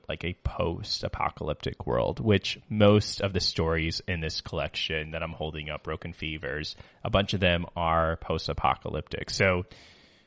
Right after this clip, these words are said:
yeah, like, one of the, the stories deals with a world in which a cloud hover, hovers over a city, and the rain just keeps falling and falling and falling,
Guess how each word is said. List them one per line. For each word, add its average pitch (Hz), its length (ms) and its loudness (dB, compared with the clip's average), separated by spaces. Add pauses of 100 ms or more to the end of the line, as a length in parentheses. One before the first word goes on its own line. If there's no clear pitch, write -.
(160)
yeah, 104 300 4
like, 92 240 2
one 95 120 2
of 98 60 4
the, 95 320 6
the 101 100 2
stories 92 580 4
deals 90 500 2
with 85 360 4 (480)
a 92 100 4
world 87 680 4
in 90 100 -2
which 85 220 -2
a 87 40 -2
cloud 87 520 4
hover, 95 400 0
hovers 92 360 0
over 85 220 0
a 80 60 -2
city, 87 500 -2
and 92 100 -6
the 87 60 -2
rain 87 300 -4
just - 220 -6
keeps - 220 -8
falling 82 560 -2
and 90 140 -6
falling 80 580 -4
and 90 120 -8
falling, 76 480 -4